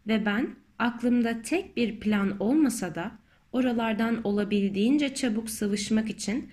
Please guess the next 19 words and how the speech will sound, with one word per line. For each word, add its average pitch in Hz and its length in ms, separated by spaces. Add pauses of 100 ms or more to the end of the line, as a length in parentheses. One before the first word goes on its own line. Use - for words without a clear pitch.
(200)
otobüse 254 520
atladım. 170 520 (1600)
Korkudan 277 680
ve 247 140 (300)
koşmaktan 233 720
soluk 277 380
soluğa 214 440
kaldığım 196 520
için 214 420 (280)
bir 226 180
koltuk 220 500
bulur 214 340
bulmaz 220 480
çöktüm 214 500 (540)
ve 226 120
huzursuz 226 680
bir 254 100
uykuya 220 480
daldım. 170 460